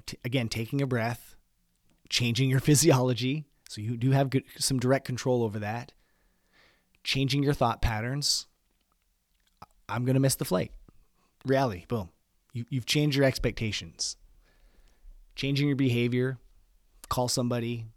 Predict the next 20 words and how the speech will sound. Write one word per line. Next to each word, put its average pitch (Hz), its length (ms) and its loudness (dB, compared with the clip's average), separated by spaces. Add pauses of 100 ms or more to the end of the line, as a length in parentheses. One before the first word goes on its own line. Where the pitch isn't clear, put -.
(380)
fix - 260 -6
it 127 80 -2
yourself, 117 640 -2 (1040)
and 131 100 -6
that's 120 180 -6
gonna 123 200 0
help 113 320 0 (320)
change 120 340 -4
the 113 100 -6
feelings 117 420 -4
associated 98 600 -4
with 101 100 -14
it. - 160 -18
So - 120 -2
you're 127 40 -2
changing 139 460 0
your, 107 480 -2 (380)
your 117 160 -6
total 135 400 0
behavior 104 680 -4